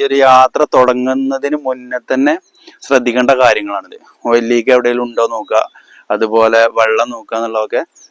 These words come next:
നമ്മൾ ആദ്യം ചെയ്യേണ്ട ഒരു കാര്യങ്ങളാട്ടോ. അങ്ങനത്തെ കുറച്ച് കാര്യങ്ങൾ നോക്കാനാണ്, അത് ശ്രദ്ധിക്കണം എന്നുള്ളതാണ് ഇന്ന് നമ്മളൊരു വീഡിയോയിലൂടെ പറയുന്നത്. അതുപോലെ ഇത് സെയിലിൻ്റെ വണ്ടി തന്നെയാണ്, നമ്മൾ കുറച്ച് മുന്നേ സെയിൽ ആയതാണ്. അപ്പോൾ ഇത് നമ്മൾ വേറൊരു, ഏ,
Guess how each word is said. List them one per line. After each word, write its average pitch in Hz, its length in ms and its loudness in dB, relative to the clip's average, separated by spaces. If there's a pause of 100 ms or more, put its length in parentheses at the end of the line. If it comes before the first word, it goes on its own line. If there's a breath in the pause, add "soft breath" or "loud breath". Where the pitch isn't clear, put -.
നമ്മൾ 135 160 0
ആദ്യം 147 260 4
ചെയ്യേണ്ട 135 340 0
ഒരു 139 140 0 (180)
കാര്യങ്ങളാട്ടോ. 110 520 2 (180)
അങ്ങനത്തെ 120 340 -6
കുറച്ച് 135 380 -6
കാര്യങ്ങൾ 131 440 2 (760 soft breath)
നോക്കാനാണ്, 120 640 0 (140)
അത് 123 120 -18
ശ്രദ്ധിക്കണം 120 600 -2
എന്നുള്ളതാണ് 120 560 -2
ഇന്ന് 113 260 -20
നമ്മളൊരു 117 320 -10
വീഡിയോയിലൂടെ 110 540 -10
പറയുന്നത്. 104 400 -4 (320 loud breath)
അതുപോലെ 110 320 2
ഇത് 131 100 2
സെയിലിൻ്റെ 123 540 0
വണ്ടി 113 180 -2
തന്നെയാണ്, 117 220 -8
നമ്മൾ 117 180 -14
കുറച്ച് 120 400 -4
മുന്നേ 123 340 -2
സെയിൽ 117 340 -4
ആയതാണ്. 110 380 -2
അപ്പോൾ 104 180 -16
ഇത് 117 120 -12
നമ്മൾ 120 220 -10 (420 loud breath)
വേറൊരു, 120 460 4 (560)
ഏ, 123 100 0